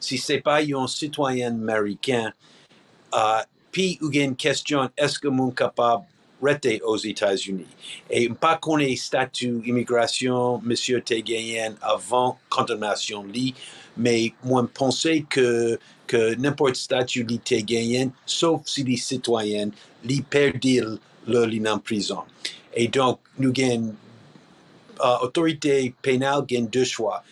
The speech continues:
Yo ka lage monsieur net, li ka fait ça li vle, dans le pays, ou bien yo capable transférer pour autorité immigration.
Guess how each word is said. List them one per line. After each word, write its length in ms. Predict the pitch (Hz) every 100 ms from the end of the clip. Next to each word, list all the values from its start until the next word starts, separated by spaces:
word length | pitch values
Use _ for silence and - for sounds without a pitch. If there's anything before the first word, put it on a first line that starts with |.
| _
Yo 140 | 123 123
ka 160 | 120
lage 320 | 120 135 135 131
monsieur 340 | 123 - 113
net, 240 | 113 175 -
li 80 | 120
ka 180 | 127 113
fait 140 | 120 107
ça 200 | 113 110
li 140 | 104
vle, 460 | 101 98 127 147 147 - - -
dans 160 | 107 104
le 60 |
pays, 400 | 98 113 113 123 135 - - - -
ou 140 | 123
bien 400 | 117 127 143 143 143
yo 160 | 131 135
capable 420 | 127 - 117 107
transférer 840 | - 139 151 147 - 127 120 117 117 151 - _ _
pour 560 | 123 117 113 110 110 107
autorité 680 | 117 - 147 131 127 127 113 -
immigration. 920 | 131 123 120 117 110 - 117 101